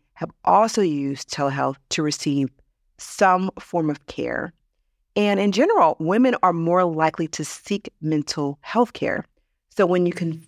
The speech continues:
combine the likelihood of them using telehealth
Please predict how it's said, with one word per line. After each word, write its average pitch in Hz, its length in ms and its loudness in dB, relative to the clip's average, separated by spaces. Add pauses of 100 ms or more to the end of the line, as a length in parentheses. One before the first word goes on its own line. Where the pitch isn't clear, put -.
combine 160 840 0 (320)
the 170 140 0
likelihood 202 680 0
of 220 120 -2
them 185 220 0
using 185 640 0
telehealth 190 720 0